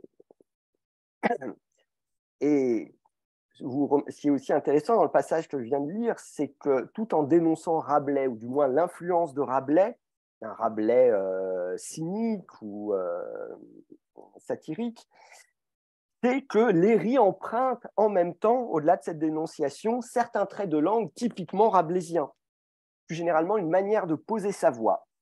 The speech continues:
qui apparaît dans des choix lexicaux, le terme gaudisserie, par exemple, dans des hyperboles, horrible épouvantement, ça pourrait être, euh, de la plume de Rabelais, ou encore dans l'emploi de proverbes et d'expressions imagées,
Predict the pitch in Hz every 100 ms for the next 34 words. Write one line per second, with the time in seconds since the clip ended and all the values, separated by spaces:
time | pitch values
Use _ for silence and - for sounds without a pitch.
0 | _ 135 131 160 196 170 143 - 196 185
1 | 156 - 160 143 135 - _ _ _ _
2 | _ _ - 104 135 123 123 131 123 139
3 | - 113 139 117 113 107 101 92 - -
4 | 139 143 143 196 202 143 127 117 127 -
5 | _ _ _ _ 202 196 214 196 175 175
6 | 165 175 180 - 135 123 _ _ _ _
7 | - 98 - 107 110 - - 90 - -
8 | 98 90 - 127 120 120 117 110 117 _
9 | _ _ - 143 160 226 190 156 156 196
10 | 202 143 - - 214 139 147 180 131 143
11 | - - 151 - 190 165 151 147 123 113